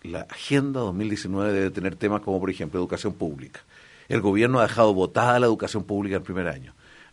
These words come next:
Eh, los servicios locales de educación, los actuales y los que vienen,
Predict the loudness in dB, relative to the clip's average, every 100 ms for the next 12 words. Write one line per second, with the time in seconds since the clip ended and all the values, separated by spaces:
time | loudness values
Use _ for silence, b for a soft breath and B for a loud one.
0 | b 0 4 2 2 -4 -2 0 2 6
1 | 6 6 4 2 -4 2 2 4 0 -4
2 | -2 4 4 4 -2 -2 0 2 2 2